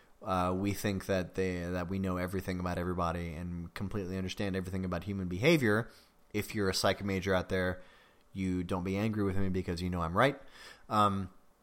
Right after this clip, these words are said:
see, did you get the double meta joke there? Anyway, so she says she couldn't help Chris's powerlessness, couldn't halt his anger. She could only clean up her own side of the street. So she's got this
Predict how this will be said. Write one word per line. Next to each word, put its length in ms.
see, 160
did 220
you 40
get 140
the 80
double 260
meta 280
joke 320
there? 260
Anyway, 300
so 200
she 160
says 220
she 100
couldn't 240
help 220
Chris's 300
powerlessness, 720
couldn't 340
halt 320
his 180
anger. 460
She 160
could 100
only 160
clean 220
up 100
her 80
own 120
side 220
of 60
the 60
street. 440
So 180
she's 220
got 220
this 240